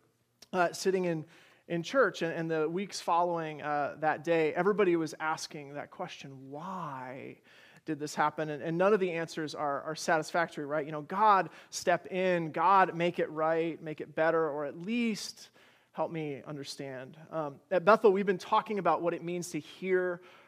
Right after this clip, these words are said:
from God. And, and when we're looking to hear from God, I think this is what, what we want, maybe.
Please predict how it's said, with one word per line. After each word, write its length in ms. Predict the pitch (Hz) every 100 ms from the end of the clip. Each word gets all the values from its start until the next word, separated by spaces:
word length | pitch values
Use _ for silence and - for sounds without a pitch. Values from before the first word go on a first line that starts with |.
| _
from 200 | - 143
God. 440 | 139 135 131 123 -
And, 180 | 135 -
and 160 | 151 147
when 160 | 156
we're 120 | 151
looking 520 | 147 160 240 247 202 - -
to 100 | 185
hear 260 | 165 233 220
from 200 | 214 170
God, 260 | 175 175
I 80 | 165
think 180 | 196 170 151
this 180 | 196 208
is 140 | 175
what, 320 | 180 175 - -
what 220 | 165 156
we 120 | 160
want, 440 | 139 151 151 - 160
maybe. 380 | 139 139 139